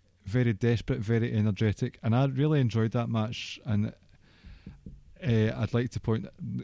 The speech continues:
like to give a shout out to the women involved in that. I thought Shayna Baszler had a fantastic night. But apart from those two, tell me, tell me, tell me about Logan Paul, Ricky. Tell me about him.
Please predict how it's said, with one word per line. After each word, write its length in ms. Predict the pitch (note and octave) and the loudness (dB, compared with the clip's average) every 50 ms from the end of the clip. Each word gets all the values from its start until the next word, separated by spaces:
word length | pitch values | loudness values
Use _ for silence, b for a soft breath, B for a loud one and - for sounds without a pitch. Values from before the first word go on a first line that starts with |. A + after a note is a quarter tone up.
| - - - - - E3+ | -8 -10 -14 -16 -12 -4
like 200 | E3+ C3 B2+ C3 | -2 0 0 0
to 100 | - A#2+ | -2 -2
give 160 | G2+ A#2+ G#2+ G#2 | 0 0 0 0
a 60 | G2 | 0
shout 260 | - - A#2 A2 A2 | 0 0 0 2 2
out 200 | A2 G#2+ A2 - | 2 0 -2 -2
to 100 | - A2 | -2 0
the 80 | G2 G#2 | 0 2
women 200 | G#2+ G#2+ A2 G#2+ | 2 2 2 2
involved 360 | G2+ F2+ G2+ G#2 G#2 G2 A2+ | 2 2 0 0 0 0 0
in 100 | A2+ A2 | 2 2
that. 160 | G#2+ G#2 G#2+ | 2 0 0
I 40 | A2 | -4
thought 200 | - - A2+ A2+ | -4 -4 -4 -4
Shayna 280 | G#2 - A2+ G#2 G#2 G#2 | -2 0 0 0 2 0
Baszler 340 | E2+ G#2+ G#2 F#2+ G#2 G2 D#2 | 0 0 0 0 -2 -2 -2
had 100 | G2 G2+ | -2 0
a 80 | F#2 E2+ | -2 -2
fantastic 720 | - - B2 A#2 A2+ G#2 - A2 G2 F#2 - - A#2+ A#2 | -2 -2 0 0 0 0 0 0 0 0 0 -2 -4 -2
night. 260 | A#2 A2 G#2+ A2+ - - - - _ _ _ b b b b b b b b b b b b b b b b b b b b b b b b b _ _ | 0 0 0 0 -2 -6 -12 -20 _ _ _ b b b b b b b b b b b b b b b b b b b b b b b b b _ _
But 240 | C3+ B2 B2 - - - | 2 2 2 0 -4 -10
apart 340 | - - - - C3 C#3+ C#3 | -12 -2 4 4 6 6 6
from 120 | - B2+ A2+ | 4 4 6
those 200 | A#2+ B2 A#2 - | 6 4 4 4
two, 300 | - - C3 B2 A#2+ G#2+ F2 - - - - - - - - - - - - - - - - - - - - - - - - - - - - - - - - - - - - - - - - - - | 4 6 6 6 6 4 2 -2 -10 -20 -20 -20 -20 -20 -20 -20 -20 -20 -20 -20 -20 -20 -20 -20 -20 -20 -20 -20 -20 -20 -20 -20 -20 -20 -16 -14 -14 -14 -14 -18 -20 -20 -20 -20 -8 -6 -6 -6 4
tell 220 | - - D3 D3+ D#3 | 8 10 12 12 12
me, 160 | D#3 D#3+ C#3+ | 10 8 6
tell 260 | C3+ - D3 D3 D#3 | 6 6 6 6 8
me, 320 | D#3 D3+ C#3+ C3+ B2+ C3+ - - - - - - - - - | 6 6 6 6 4 2 0 -8 -16 -20 -20 -20 -20 -12 0
tell 160 | - C#3+ D3 | 4 6 6
me 100 | D3 D3 C#3 | 8 8 8
about 220 | A2+ B2 A#2 B2 | 6 6 4 4
Logan 320 | A#2 A2 G#2 G2+ A#2+ A2 - | 4 4 4 4 4 2 4
Paul, 340 | - G#2+ G2+ G2+ G#2+ G2 - - - | 2 2 2 4 2 0 -2 -4 -2
Ricky. 400 | B2+ A#2+ G#2+ - - A2 F2+ D#2+ - - - - - - - - - - - _ _ _ - - - | 0 0 2 2 2 0 0 0 -4 -12 -20 -20 -20 -20 -20 -20 -20 -20 -20 _ _ _ -20 -6 0
Tell 180 | - A#2 A#2 | 4 4 6
me 80 | A#2+ B2+ | 6 6
about 240 | A#2+ A2+ A2+ A2+ - | 4 4 2 2 0
him. 120 | G2+ F2 | -4 -8